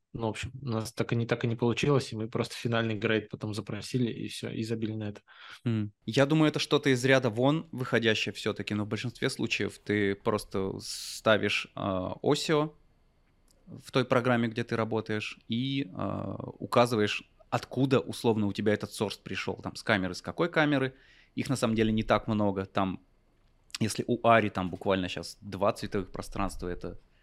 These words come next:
Speaker 2: а, какая последняя, Саша, Ари, как называется?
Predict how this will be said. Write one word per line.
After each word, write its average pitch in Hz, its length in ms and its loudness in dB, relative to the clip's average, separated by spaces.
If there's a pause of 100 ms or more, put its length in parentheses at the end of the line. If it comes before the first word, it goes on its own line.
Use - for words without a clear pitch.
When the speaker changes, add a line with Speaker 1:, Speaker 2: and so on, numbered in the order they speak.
(680)
Speaker 2:
а, 90 1000 -2 (100)
какая 135 280 0
последняя, 120 540 -4
Саша, 110 340 -6
Ари, 107 120 -4
как - 220 -14
называется? 104 540 -12